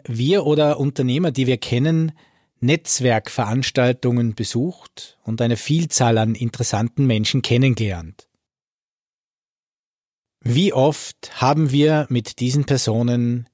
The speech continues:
jemals wieder gesprochen? Ist es nicht so, dass wir viele unserer Kontakte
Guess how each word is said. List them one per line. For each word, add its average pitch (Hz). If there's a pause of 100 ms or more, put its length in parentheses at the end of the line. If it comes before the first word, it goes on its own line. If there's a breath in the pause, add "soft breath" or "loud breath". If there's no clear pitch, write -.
jemals 135
wieder 123
gesprochen? 113 (2000)
Ist 165
es 185
nicht -
so, 123 (520)
dass 131
wir 120
viele 175
unserer 113
Kontakte 120